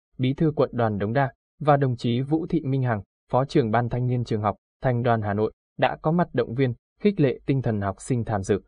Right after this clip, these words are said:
Hội thi là sân chơi lành mạnh, môi trường học tập, thực hành hiệu quả và lan tỏa, tạo sự hứng khởi trong phong trào học tiếng Anh cho học sinh, sinh viên,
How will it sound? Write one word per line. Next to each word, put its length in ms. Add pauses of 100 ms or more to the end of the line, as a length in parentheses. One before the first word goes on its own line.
(880)
Hội 160
thi 140
là 140
sân 240
chơi 260
lành 180
mạnh, 160 (260)
môi 180
trường 180
học 200
tập, 120 (280)
thực 160
hành 180
hiệu 180
quả 320
và 120
lan 180
tỏa, 240 (240)
tạo 160
sự 200
hứng 180
khởi 260
trong 220
phong 200
trào 180
học 200
tiếng 160
Anh 280
cho 140
học 140
sinh, 220 (160)
sinh 220
viên, 160